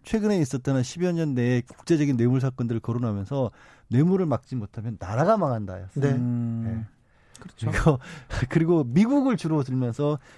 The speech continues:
Speaker 1: 그걸 막기 위해서 얼마만큼이나 많은 인력과 자원이 투여되고
Speaker 3: 음.
Speaker 1: 있느냐.
Speaker 2: 네.
Speaker 1: 그러면서 큰 회사들의 준법감시제도가 아니라 뇌물을 막기 위한 법조인들만 뭐 대기업들은 사백 명 이상이 있다.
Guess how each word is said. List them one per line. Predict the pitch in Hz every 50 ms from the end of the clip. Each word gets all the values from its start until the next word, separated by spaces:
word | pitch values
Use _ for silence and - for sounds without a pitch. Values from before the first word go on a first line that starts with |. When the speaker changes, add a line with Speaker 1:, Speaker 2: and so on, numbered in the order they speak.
| - _
Speaker 1:
그걸 | - - 127 156 165 147
막기 | 117 107 113 - - 147
위해서 | 139 139 131 127 131
얼마만큼이나 | 113 107 123 147 156 156 143 131 123 - - - 127 123 120 117 113
많은 | 104 98 104 113 117 113 113
인력과 | 107 107 113 117 120 123 110 - - 117
자원이 | 107 - - 101 107 113 110 104 _
투여되고 | - - 196 185 180 175 165 151 131 120 117 113 117
Speaker 3:
음. | 113
Speaker 1:
있느냐. | 104 98 104 110 107 101 101 98 104 113 147
Speaker 2:
네. | 147 143 143 147 - - _ _
Speaker 1:
그러면서 | - 139 156 156 156 156 139 160 180 196 180 - _
큰 | - - - 311 302 277 240
회사들의 | 226 196 165 175 147 127 113 131 170 202 175 110 82 - - - - - _
준법감시제도가 | - - 147 156 262 262 - 233 196 - - - 165 143 147 139
아니라 | 131 139 143 127
뇌물을 | 101 104 120 156 208 233 277 269 262 240
막기 | 208 170 - - - 160 151
위한 | 143 143 139 135 131 127 117 110 104 104 -
법조인들만 | - 127 117 - - - 151 139 135 127 113 117 123 147 165 170 - - _ _ _ _ _ _ _ -
뭐 | 95 95 90 90 - _ - -
대기업들은 | 123 123 120 123 135 131 127 131 - 117 123 127
사백 | - - 143 131 156 160
명 | 156 147 139 123 113 98
이상이 | 92 - 104 98 95
있다. | 87 _ - 87 85 90